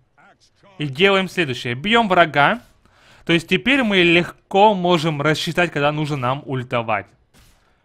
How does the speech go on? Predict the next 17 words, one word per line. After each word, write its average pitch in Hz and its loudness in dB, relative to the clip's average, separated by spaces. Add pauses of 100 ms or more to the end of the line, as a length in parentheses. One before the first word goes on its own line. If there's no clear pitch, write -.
Смотрите. 143 0 (840)
Ну 185 -6
ещё 156 -2
удар. 156 2
Опа. 147 2 (220)
Мы 190 0
видим, 202 0
что 175 -2
здоровье 170 4
соответствует 165 -2
границе. 139 -6 (240)
Границе 151 -4
нашего 135 -4
ультимейта. 135 -6
И 180 -12
просто 247 -6
ультуем. 156 -2